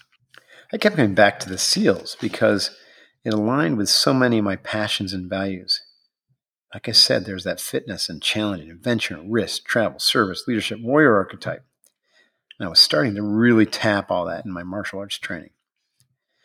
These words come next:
There's eight things there that I really value, that I'm passionate about, that all line up. Perhaps that's it. Gotta pay more attention to this one. I had to go back to the bench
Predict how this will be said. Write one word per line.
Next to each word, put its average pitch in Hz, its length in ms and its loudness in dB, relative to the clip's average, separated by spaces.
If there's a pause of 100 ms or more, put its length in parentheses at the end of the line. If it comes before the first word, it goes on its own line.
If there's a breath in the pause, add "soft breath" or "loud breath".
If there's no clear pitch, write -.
(340)
There's 147 260 -6
eight - 260 0
things 131 360 2
there 101 200 0
that 101 120 -2
I 98 40 -2
really 113 300 4
value, 101 360 2
that 95 120 -6
I'm 87 220 -8
passionate 113 480 -6
about, 90 300 -10 (180)
that 113 100 0
all 113 160 8
line 127 240 4
up. - 300 -4 (280)
Perhaps 104 480 -8
that's 127 360 -8
it. - 260 -6 (420)
Gotta 104 200 -2
pay 120 300 -4
more 117 240 0
attention 117 500 -4
to - 120 -14
this 117 260 2
one. 95 180 -12 (1800)
I 107 40 -8
had 107 140 -4
to 107 80 -6
go 104 100 -6
back 120 500 2
to 139 60 0
the 123 100 2
bench 101 440 0